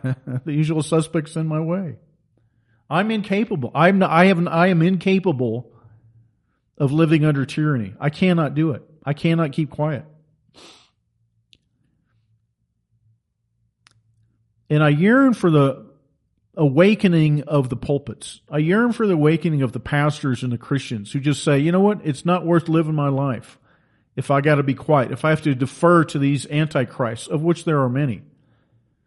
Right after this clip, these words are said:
of which there are many." Well, you can't be divisive. You can't be racist.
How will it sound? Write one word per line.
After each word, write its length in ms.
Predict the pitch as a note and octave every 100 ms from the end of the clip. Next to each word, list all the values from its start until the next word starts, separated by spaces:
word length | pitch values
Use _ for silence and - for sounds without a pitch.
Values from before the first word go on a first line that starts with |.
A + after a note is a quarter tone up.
| _ _ -
of 120 | C3+
which 240 | E3 -
there 180 | D#3+ D3
are 60 | C3+
many." 420 | C3+ C#3+ A#2+ G2+ _ _ _ _ _ _ _ _ _ _ _ _ - _
Well, 160 | - D#3+
you 80 | F#3+
can't 300 | - A3+ F3+
be 80 | F#3+
divisive. 840 | D#3 D3+ F3 - A#2+ E2+ _ _ _ _ _ -
You 120 | F#3+
can't 260 | A3+ G3+
be 100 | E3+
racist. 600 | E3+ D3 F3+ - A2 -